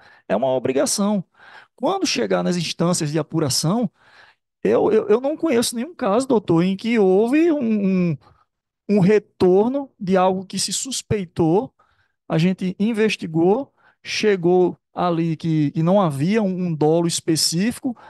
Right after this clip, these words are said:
às vezes a criança tava passando por um problema de separação dos pais e não em si, porque pode acontecer isso. A professora tá diante da criança, vocês que estão lá próximo a elas,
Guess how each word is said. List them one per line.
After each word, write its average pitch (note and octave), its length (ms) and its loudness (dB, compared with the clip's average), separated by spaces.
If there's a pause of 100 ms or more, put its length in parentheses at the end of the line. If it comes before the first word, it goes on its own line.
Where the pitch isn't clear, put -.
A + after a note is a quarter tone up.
(200)
às D#3 120 -2
vezes F3 160 0
a F3+ 60 0
criança F3 300 0
tava F3 160 -2
passando E3 320 -2
por E3 140 -2
um E3 80 -2
problema D#3+ 380 -2
de D#3 60 -4
separação E3 600 -2
dos D#3 200 -6
pais F3+ 420 -2
e F3+ 60 0
não F3+ 180 2
em E3+ 60 2
si, F3+ 240 0 (200)
porque G#3+ 240 0
pode B3 260 0
acontecer D#4 440 0
isso. G#3 340 0 (360)
A - 80 -6
professora G3+ 560 0
tá G3+ 120 0
diante F3+ 220 -2
da E3 120 -2
criança, F3+ 420 0
vocês E3 260 -4
que - 60 -12
estão - 240 -2
lá E3 100 0
próximo E3+ 460 -2
a D#3+ 60 0
elas, G#3 320 -2